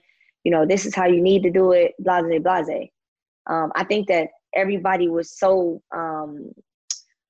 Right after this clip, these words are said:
fixed on winning a position or outdoing someone, or, you know, so it, it didn't click for me with, with,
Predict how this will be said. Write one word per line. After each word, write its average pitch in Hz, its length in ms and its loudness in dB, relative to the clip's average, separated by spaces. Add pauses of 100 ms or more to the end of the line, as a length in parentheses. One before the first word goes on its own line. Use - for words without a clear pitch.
(240)
fixed 247 300 0
on 170 440 0 (100)
winning 208 360 0
a 180 60 2
position 170 560 0
or 156 480 2
outdoing 202 460 2
someone, 165 420 -4
or, 151 180 -4
you 180 140 -2
know, 156 160 2
so 160 400 0
it, 151 160 -2
it 202 120 2
didn't 220 220 0
click - 240 0
for 208 80 -4
me 208 220 2
with, 190 240 2
with, 185 160 0